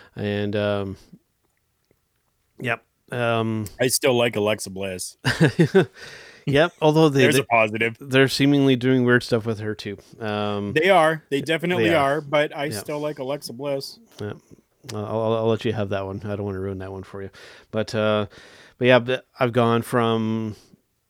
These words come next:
Speaker 1: watching N X T and stuff all the time. I bar-, barely, wa-,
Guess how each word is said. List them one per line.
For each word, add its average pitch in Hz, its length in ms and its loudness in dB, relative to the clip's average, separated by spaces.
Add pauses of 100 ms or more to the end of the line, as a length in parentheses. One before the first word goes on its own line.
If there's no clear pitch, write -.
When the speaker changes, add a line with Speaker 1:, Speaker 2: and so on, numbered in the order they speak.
(220)
Speaker 1:
watching 117 420 0
N 113 80 2
X 110 160 -4
T 117 240 0
and 113 80 0
stuff 113 180 -6
all 113 140 0
the - 60 -8
time. 113 180 -2
I 110 80 0
bar-, 110 280 -4
barely, 110 420 -2
wa-, 101 160 -12